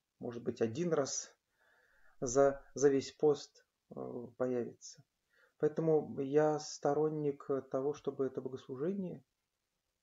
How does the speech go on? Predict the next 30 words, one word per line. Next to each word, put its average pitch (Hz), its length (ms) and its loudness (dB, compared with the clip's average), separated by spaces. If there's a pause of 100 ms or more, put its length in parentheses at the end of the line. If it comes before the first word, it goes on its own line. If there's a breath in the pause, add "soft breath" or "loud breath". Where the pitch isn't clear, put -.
было 139 600 -4 (1040)
и, 139 220 0
м, 120 520 -4
дальше 127 400 -2
продолжалось, 131 640 -6
несмотря 131 380 -8
на 123 100 -4
то, 143 180 -4
что 117 420 -10
есть, 113 420 -8
э, 117 180 -10 (760)
э, - 280 -12
уставщики-гурманы, 123 1300 -4 (460)
которые 127 320 -4
полагают, 120 500 -2
что - 200 -6
это 110 200 -8
не 104 120 -8
нужно, 135 600 -6 (140)
в 120 80 -6
этом 127 240 -4
есть 117 220 -4
что-то - 280 -12
такое, 113 360 -4
знаете, 107 560 -8
бабье, 123 600 -4
истеричное, 123 680 -10
недостойное 127 560 -4
духовных 117 520 -10
людей. 127 440 -10